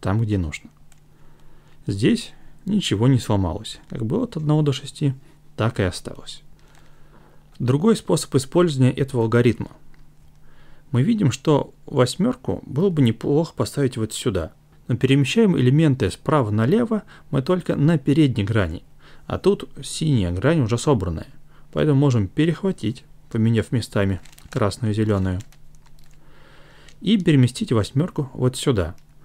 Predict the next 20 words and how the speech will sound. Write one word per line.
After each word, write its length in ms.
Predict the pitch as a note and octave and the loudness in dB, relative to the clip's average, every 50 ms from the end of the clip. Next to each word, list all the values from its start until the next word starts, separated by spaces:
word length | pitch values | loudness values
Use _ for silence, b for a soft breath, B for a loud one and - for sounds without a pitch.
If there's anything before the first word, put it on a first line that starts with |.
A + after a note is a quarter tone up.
| - - - | -20 -10 -2
При 140 | - D3 G#3+ | 0 2 2
этом 200 | A3 - D3+ A#2 | 2 2 2 2
десятку 560 | G2+ F#2+ - F#3 G3+ G#3 - - G3+ F3+ - - _ _ _ _ _ - | 2 0 0 0 -2 -2 -2 -4 -6 -6 -6 -8 _ _ _ _ _ -4
придётся 380 | - G2+ G2 A#2+ D#3 D3+ - | -4 -2 0 2 0 0 0
поставить 480 | - - - G#2 - - B2 C3+ C3 - | -4 -6 -6 -6 -4 -2 -2 -2 -2 -2
куда-то 340 | - C3 G#2+ G#2 F#2 - - | -2 -2 0 0 -2 -2 -2
наверх. 520 | G#2 A2+ A#2+ G#2+ D#2+ D2+ - - - - - _ - - - - - - - B B B B B B B | 0 0 0 0 -2 -4 -10 -14 -20 -20 -20 _ -20 -20 -20 -20 -20 -20 -20 B B B B B B B
Пока 240 | - - - - G3+ | -8 -6 -2 0 0
в 60 | - | 0
какое-то 500 | - C3+ A2 - C3+ C3 B2+ B2 G2 - - - - | 2 0 2 4 2 2 4 2 -2 -2 -4 -14 -18
случайное 560 | - - C3 A#2+ - - A#2+ G2 F2+ F2+ F2+ G2+ | -8 -2 -2 -2 0 0 0 0 0 0 0 0
место, 360 | D#3 A#3+ A3 - - - D#3 | 0 0 -2 -2 -4 -6 -6
хотя 300 | - - C#3+ - B3+ - | -6 -6 -8 -4 -2 -2
можно 300 | B2+ G#2+ D3 C#3 - B2 | 0 0 0 0 0 -2
и 80 | G2+ | -2
в 80 | F#2 - | -2 -4
правильное. 560 | - - B2 G2+ F2 D#2+ D#2 D#2+ - - - - - - - - - - - - - _ b b b b b b b b b | -4 -2 0 0 0 -2 -6 -10 -10 -12 -16 -18 -20 -20 -20 -20 -20 -20 -20 -20 -20 _ b b b b b b b b b
Десятка 380 | C3 A#2 - A3+ A3+ - - | -6 -2 -2 -2 -2 -2 -2
должна 300 | A2+ G2 F#2+ F2 C3 D3+ | 0 0 0 0 0 -2
стоять 520 | C3+ - - G2 F#2 G2 A2+ B2 - - | -2 -2 -2 0 2 2 2 2 0 -4